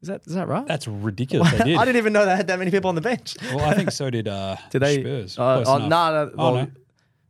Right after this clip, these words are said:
Speaker 2: Not
Speaker 1: just,
Speaker 2: quite.
Speaker 1: they just played everyone. I can say, like, "You get a, you get a game. <laughs> You
Speaker 2: Yeah.
Speaker 1: get some, have a shot." Everyone actually scored except for,
Speaker 2: Giddy
Speaker 1: uh,
Speaker 2: was good.
Speaker 1: Poku as well.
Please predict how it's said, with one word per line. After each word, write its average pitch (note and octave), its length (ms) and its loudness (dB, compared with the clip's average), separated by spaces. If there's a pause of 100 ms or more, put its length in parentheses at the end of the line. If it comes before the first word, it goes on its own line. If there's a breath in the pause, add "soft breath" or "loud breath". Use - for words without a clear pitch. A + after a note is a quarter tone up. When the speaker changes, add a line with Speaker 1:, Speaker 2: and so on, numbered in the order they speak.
Speaker 2:
Not C#3 140 -12
Speaker 1:
just, - 200 -6
Speaker 2:
quite. D#3 120 2
Speaker 1:
they E3 40 0
just C#3+ 140 -6
played C3 180 -2
everyone. D#3+ 240 0
I D3 60 -2
can D#3 120 -6
say, D#3 100 0
like, D3 120 2
"You A3+ 120 2
get F#3 120 2
a, D#3 80 2
you G#3+ 100 -2
get G3 120 2
a D#3 40 0
game. D3 200 0
<laughs> D3 100 -6
You F#3 100 0
Speaker 2:
Yeah. D#3 100 0
Speaker 1:
get D#3 140 0
some, C#3+ 100 -6
have C3 280 2
a G#3 60 4
shot." D#3+ 260 -4 (160 loud breath)
Everyone A#3 480 0
actually D#3+ 260 -4
scored F3 340 0
except C#3 340 -4
for, C3 340 0 (120)
Speaker 2:
Giddy D3+ 260 -2
Speaker 1:
uh, B2+ 120 0
Speaker 2:
was C#3 80 4
good. G#3 200 2
Speaker 1:
Poku D3+ 180 2
as A#2+ 120 -6
well. E3+ 200 -8